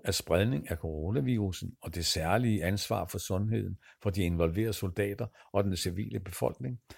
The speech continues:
vil øvelsen Defender Europe tyve ikke blive videreført i Tyskland",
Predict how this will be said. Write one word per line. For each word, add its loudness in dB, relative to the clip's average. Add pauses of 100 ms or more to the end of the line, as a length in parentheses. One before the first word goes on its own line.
(120)
vil 2
øvelsen 2
Defender 2
Europe 2
tyve 0 (160)
ikke 2
blive -2
videreført -2 (140)
i -8
Tyskland", -4